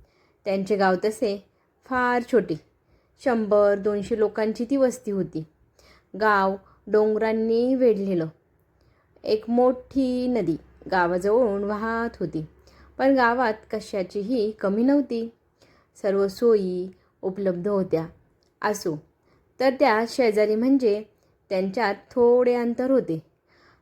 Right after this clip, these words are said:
अनुराधा तिच्या घरी जणू लक्ष्मीमान-,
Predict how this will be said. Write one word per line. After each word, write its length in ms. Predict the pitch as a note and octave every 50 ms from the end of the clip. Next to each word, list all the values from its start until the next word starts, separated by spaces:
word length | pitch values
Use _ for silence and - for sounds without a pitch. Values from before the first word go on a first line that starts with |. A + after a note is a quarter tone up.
| _
अनुराधा 680 | - F#3 G3 F#3+ F#3+ F#3 F#3+ F#3+ F3+ F#3 F#3 F3+ F3 F3+ F#3 F#3 _ _ _ _ _ _ _ _ _ _ _ _ _ _ _ _ _ _ _ _ _ _ _ _ - A#3 - - _ -
तिच्या 220 | A3+ G3+ - A3
घरी 400 | G#3+ A3 C#4 C#4+ C4 G#3 F3+ F#3 F#3 - _ _ _ _ -
जणू 180 | G#3+ A#3+ B3 B3+
लक्ष्मीमान-, 540 | B3 A#3 A3 - - C4+ B3+ B3 B3+ C4